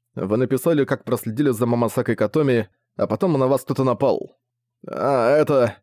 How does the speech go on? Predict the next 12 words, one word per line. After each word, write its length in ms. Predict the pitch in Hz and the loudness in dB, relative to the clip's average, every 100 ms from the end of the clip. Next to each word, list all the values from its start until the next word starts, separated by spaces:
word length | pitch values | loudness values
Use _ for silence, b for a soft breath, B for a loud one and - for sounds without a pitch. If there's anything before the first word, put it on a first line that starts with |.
| _ _ _ _ | _ _ _ _
сказал 500 | - 107 98 120 160 | -4 -2 0 2 2
он 140 | 113 | 2
и 40 | 107 | 0
отвернулся. 760 | 131 127 110 80 - - - - _ _ _ _ _ _ - - | 0 0 -2 -4 -8 -8 -10 -14 _ _ _ _ _ _ -8 -2
«Тут 200 | 190 151 | 0 2
я 140 | 156 | 2
не 120 | 151 | 2
виноват. 560 | 143 143 139 117 101 - _ _ _ | 2 2 2 2 0 -8 _ _ _
Скорее 360 | - 208 196 180 | -6 -2 2 2
уж 160 | 160 | 4
я 120 | 180 | 2
жертва». 580 | 123 147 165 131 71 - | 4 2 2 0 0 -4